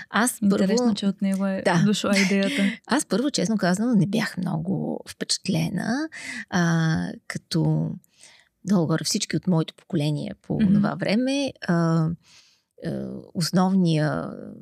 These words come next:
Speaker 1: основната цел някак си беше да заминем
Speaker 2: То
Speaker 1: за
Speaker 2: и сега
Speaker 1: чужбина.
Speaker 2: още на много
Speaker 1: Да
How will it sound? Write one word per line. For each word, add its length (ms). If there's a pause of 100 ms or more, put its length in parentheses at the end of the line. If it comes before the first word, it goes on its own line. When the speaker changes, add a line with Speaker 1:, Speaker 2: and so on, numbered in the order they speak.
(880)
Speaker 1:
основната 460 (100)
цел 320
някак 380
си 280
беше 400
да 460 (400)
заминем 540 (200)
Speaker 2:
То 100
Speaker 1:
за 60
Speaker 2:
и 100
сега 260
Speaker 1:
чужбина. 240
Speaker 2:
още 580
на 220
много 480
Speaker 1:
Да 200